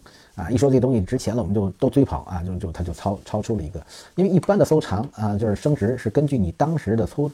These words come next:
出版的多少量，然后这个大家的流行程度、对你的认可程度，然后最终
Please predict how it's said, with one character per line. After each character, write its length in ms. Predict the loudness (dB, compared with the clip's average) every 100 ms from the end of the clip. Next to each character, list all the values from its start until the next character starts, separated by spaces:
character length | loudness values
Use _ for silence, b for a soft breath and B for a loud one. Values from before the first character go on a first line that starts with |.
| -10
出 160 | -6 -6
版 100 | -4
的 80 | -4
多 100 | -4
少 100 | -2
量， 180 | -4 -4 B B B B
然 120 | 6
后 80 | 6
这 160 | 4 2
个 80 |
大 220 | 4 2 4
家 160 | 2
的 80 | 2
流 160 | 0 0
行 100 | -4
程 240 | -4 -2
度、 140 | -2 b b b 0
对 120 | 2
你 100 | 2
的 80 | 2
认 200 | 2 2
可 140 | -2 -6
程 240 | -8 -6
度， 140 | -6 -8 _ _ _
然 120 | 0
后 100 | 2
最 160 | 2 2
终 200 | 2